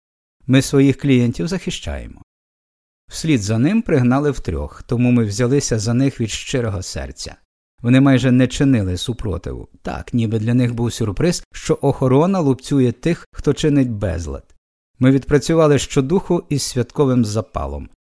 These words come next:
Можна було це в якому-небудь фільмі показувати сповільненою сценою під легку музику, як від ударів розлітаються поли наших костюмів Дідів Морозів, кружляють кругами помпони на довгих ковпаках.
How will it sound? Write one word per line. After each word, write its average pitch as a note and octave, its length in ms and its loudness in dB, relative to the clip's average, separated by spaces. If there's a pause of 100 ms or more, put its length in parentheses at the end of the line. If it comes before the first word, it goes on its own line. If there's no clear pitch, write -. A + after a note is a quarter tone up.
(340)
Можна A#2+ 300 4
було A#2+ 260 2
це B2+ 140 -2
в A2+ 60 0
якому-небудь A#2 580 0
фільмі A#2 400 0
показувати A2+ 640 -2
сповільненою G#2+ 800 0
сценою C3 540 0 (220)
під B2+ 160 -2
легку B2 380 0
музику, F2 560 -4 (220)
як G2 240 -2
від G2+ 180 -4
ударів A2+ 460 0 (120)
розлітаються A2+ 840 0
поли B2 340 0
наших A2+ 400 -4
костюмів B2+ 580 0
Дідів G#2+ 360 0
Морозів, E2 560 -4
кружляють A#2 640 -2
кругами F#2 460 -2
помпони C#3 680 -2 (280)
на A#2+ 160 2
довгих A2 540 -2
ковпаках. - 840 -12